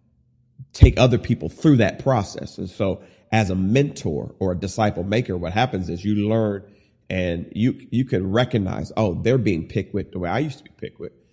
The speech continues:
So I'm gonna go and help them overcome, help them grow."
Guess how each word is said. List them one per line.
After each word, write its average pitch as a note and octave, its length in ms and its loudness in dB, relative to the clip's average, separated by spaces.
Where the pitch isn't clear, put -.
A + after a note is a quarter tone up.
So - 160 -10
I'm G#2+ 180 0
gonna G2 140 2
go F2 240 -2
and E2 220 -6
help - 320 -6
them E2 320 -8
overcome, - 720 -8
help - 220 -6
them D2+ 180 -8
grow." D2+ 220 -8